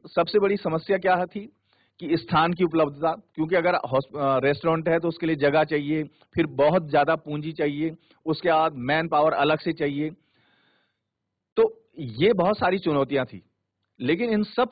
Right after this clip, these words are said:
चुनौतियों के बावजूद, इन सब चुनौतियों से उन्होंने कैसे पार पाया, इसके लिए उन्होंने क्या किया कि उस, जो ये फील्ड था, hospitality का क्षेत्र था, उसके,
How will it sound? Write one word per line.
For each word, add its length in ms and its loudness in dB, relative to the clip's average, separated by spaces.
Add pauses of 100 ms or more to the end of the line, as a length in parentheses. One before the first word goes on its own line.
चुनौतियों 480 2
के 160 0
बावजूद, 720 0 (120)
इन 140 -2
सब 220 -2
चुनौतियों 440 -4
से 100 -2
उन्होंने 280 0
कैसे 600 0
पार 420 0
पाया, 300 -2 (440)
इसके 220 -2
लिए 100 4
उन्होंने 260 0
क्या 160 2
किया 180 -2
कि 80 -6
उस, 200 -4 (560)
जो 260 2
ये 120 2
फील्ड 380 0
था, 60 2
hospitality 720 0
का 100 2
क्षेत्र 320 -2
था, 280 -10 (440)
उसके, 600 0